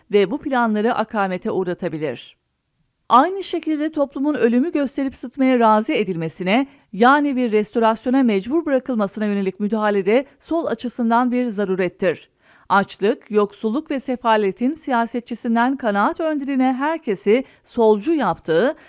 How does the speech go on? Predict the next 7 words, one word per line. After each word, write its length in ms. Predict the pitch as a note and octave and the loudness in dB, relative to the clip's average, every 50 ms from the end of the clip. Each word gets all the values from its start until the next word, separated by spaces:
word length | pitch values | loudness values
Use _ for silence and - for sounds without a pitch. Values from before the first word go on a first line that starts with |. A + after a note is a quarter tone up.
| - _ - | -16 _ -2
ve 80 | G3+ F#3+ | 0 0
herkesin 600 | G3 A3 A#3+ A#3+ - B3+ A#3 - C4 B3+ A#3 G3+ | 2 2 0 0 -2 -4 -6 -4 -2 -2 -2 0
bir 200 | A3 G#3+ G3 D#3+ | 0 -2 -2 -2
düzen 400 | F3+ F#3 E3+ G#3+ A#3+ C#4+ E4 D4+ | -4 -2 0 0 0 0 0 -2
değişikliğinden 760 | D4+ C#4 C#4 B3 - - B3+ - - C4 B3 B3+ B3 A#3+ A#3+ | -4 -4 -4 -6 -8 -10 -10 -6 -4 0 0 2 2 0 0
söz 260 | - - C4+ B3 G#3+ | -2 -4 -4 -2 -2
ettiği 540 | G3+ F3+ - _ - E3 E3+ G#3+ - D#4 | -2 -4 -4 _ -4 -2 -2 0 -2 -2